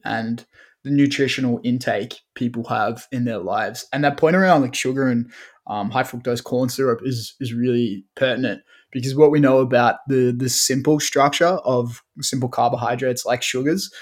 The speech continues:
is that they cause this, like, hyperactivity in the brain. They're turned into glucose really quickly, and that can actually fuel, uh, a lot of the anxiolytic,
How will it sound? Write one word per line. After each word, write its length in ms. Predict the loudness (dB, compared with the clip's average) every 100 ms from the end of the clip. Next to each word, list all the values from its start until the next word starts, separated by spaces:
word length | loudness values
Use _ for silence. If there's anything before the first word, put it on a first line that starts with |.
| -20 -12 -4
is 220 | -4 2
that 180 | 2 2
they 140 | -2
cause 340 | 0 0 0
this, 200 | -2 -4
like, 160 | -6 -6
hyperactivity 760 | 0 0 4 0 0 -6 -2 0
in 60 |
the 60 | -2
brain. 380 | -2 -4 -4 -12
They're 100 | -12
turned 360 | -6 -2 -2 -2
into 140 | -4
glucose 500 | -2 0 4 4 4
really 200 | 0 -4 0
quickly, 460 | 0 4 4 2 -4 -20 _
and 100 | 0
that 140 | 2
can 80 | 4
actually 280 | 0 0 -6
fuel, 460 | -6 -4 -2 -2 0
uh, 260 | 2 2 2
a 60 |
lot 180 | 2 2
of 120 | 0
the 320 | -6 -6 -6 -4
anxiolytic, 540 | -2 -2 -2 0 -2